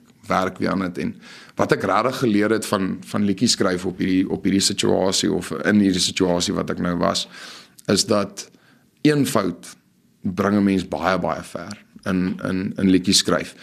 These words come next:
Dit moenie plat wees nie, maar dit moet eenvoudig wees. Dit moet 'n idee wees wat mense gaan,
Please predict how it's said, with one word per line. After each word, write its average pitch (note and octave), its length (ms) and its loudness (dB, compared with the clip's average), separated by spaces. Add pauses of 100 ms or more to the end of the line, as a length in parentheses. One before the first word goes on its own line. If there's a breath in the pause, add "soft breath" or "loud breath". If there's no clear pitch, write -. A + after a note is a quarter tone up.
(220 loud breath)
Dit - 160 0
moenie A2+ 420 6 (100)
plat D#3 320 0
wees F#2 300 0
nie, G#2 140 2
maar G2 140 4
dit F#2+ 120 2
moet G2 160 0
eenvoudig G2+ 580 2
wees. E2+ 220 -8
Dit F2 100 -6
moet F#2 200 -6
'n G#2+ 60 0
idee G2+ 420 4
wees A2 280 2
wat F#2+ 160 0
mense F#2 340 0
gaan, F#2+ 300 -2